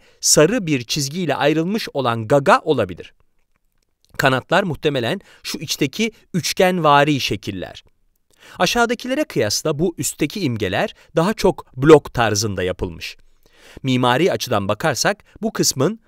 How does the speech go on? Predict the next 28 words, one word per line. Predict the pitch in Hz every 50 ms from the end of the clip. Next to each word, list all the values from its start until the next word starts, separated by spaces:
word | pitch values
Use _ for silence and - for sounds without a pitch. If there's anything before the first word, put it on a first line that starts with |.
| _ _ -
daha | 139 151 139 175 240
katı | - - - 156 - - 247 190 156
bir | 165 156 139 120
biçimden | 131 - - 156 151 151 175 180 170 - -
oluştuğunu | 131 123 120 - - 160 208 269
söyleyebiliriz. | - - 170 160 160 165 160 147 123 92 76 - - - _ _ _ -
Yani | - 120 113 107 98
sanki | - - 139 127 117 107 - 156 180 - _ -
üç | - 202 - - -
boyutlu | 143 123 120 - - 180
katı | - 156 151 - 165
cisimlerin | 143 131 127 - 131 117 127 190 226 208
bir | 202 185
temsili | - - 170 147 - - 151 131 120 95
gibi. | 87 - - - - _ _ _ _ _ _ _ _ _ _ _ _ -
Yine | 202 277 294 269 175 127
de | 117 120 147
bu | 190 -
kısımdaki | - 220 - - 180 147 131 110 - 120
soyutlamaların | - 139 127 123 - - 135 127 127 127 135 143 160 131 104
da | 101
son | - - 190 220 220 175
derece | 156 143 127 143 143
indirgemeci | 135 135 127 139 135 127 143 135 143 143 170 202 160
bir | 131
tarzda | 107 - 127 120 113 107 107 139
olduğunu | 131 110 107 160 226 226
söyleyebiliriz. | - - 113 104 120 127 113 98 85 - - - - -